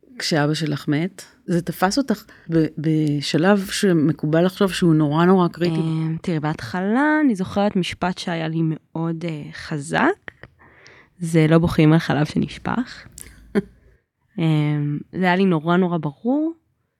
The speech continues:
Speaker 2: שקרה דבר שמאוד מובהק. הוא מת, הוא לא יחזור.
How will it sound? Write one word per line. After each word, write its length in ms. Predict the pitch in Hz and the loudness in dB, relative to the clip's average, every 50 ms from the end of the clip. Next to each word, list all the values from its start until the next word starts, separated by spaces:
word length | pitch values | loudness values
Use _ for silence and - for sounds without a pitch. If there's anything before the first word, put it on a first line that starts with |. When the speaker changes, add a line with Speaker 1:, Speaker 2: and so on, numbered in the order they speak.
| _ _ _ _ | _ _ _ _
Speaker 2:
שקרה 680 | - - - 185 - - - 165 143 156 165 175 180 | -20 -12 -12 -12 -10 -8 -8 -8 -6 -2 0 0 0
דבר 680 | 165 156 135 139 139 151 147 139 147 151 156 151 156 160 - - - - - - - _ _ _ _ _ _ _ _ _ _ _ _ _ _ _ _ | 0 -2 -4 -6 -6 -4 -2 -2 -2 -2 -4 -4 -4 -6 -6 -8 -8 -8 -8 -10 -12 _ _ _ _ _ _ _ _ _ _ _ _ _ _ _ _
שמאוד 1080 | 170 175 175 175 175 175 180 180 175 - - _ _ _ _ - 214 226 233 233 214 214 254 254 240 _ _ _ _ _ _ _ _ _ _ _ _ _ _ _ _ _ _ _ _ _ | -2 0 0 0 0 0 0 0 -2 -4 -6 _ _ _ _ -2 0 0 0 -2 -2 -2 -4 -6 -6 _ _ _ _ _ _ _ _ _ _ _ _ _ _ _ _ _ _ _ _ _
מובהק. 760 | 196 175 170 180 - 185 170 143 - - _ - - - - _ _ _ _ _ _ | -2 -2 -2 -4 -4 -4 -4 -4 -6 -10 _ -18 -18 -18 -20 _ _ _ _ _ _
הוא 220 | - - - 226 | -10 0 2 4
מת, 400 | 220 208 175 123 104 - _ _ - - _ _ _ | 4 4 2 0 -4 -10 _ _ -20 -20 _ _ _
הוא 120 | - 208 214 | 0 2 2
לא 100 | 208 208 | 4 4
יחזור. 540 | 202 226 220 - - 190 165 151 131 135 | 2 0 -2 -4 -6 -6 -4 -6 -6 -6